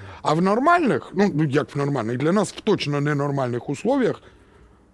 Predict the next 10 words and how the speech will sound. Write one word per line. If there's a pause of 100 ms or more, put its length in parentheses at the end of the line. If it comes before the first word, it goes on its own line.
він
же
лопатою
загрібав
десятки
мільярдів. (180)
І
давайте
читати
чесно,